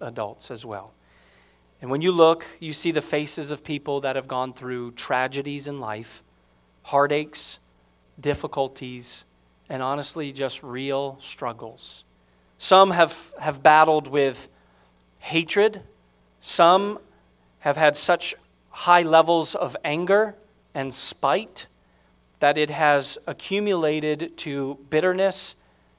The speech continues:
and separation. So the daily struggle is real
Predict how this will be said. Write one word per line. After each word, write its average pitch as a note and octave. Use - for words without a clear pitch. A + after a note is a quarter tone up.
and B2+
separation. C3
So -
the E3+
daily G#3
struggle G3
is D3
real D3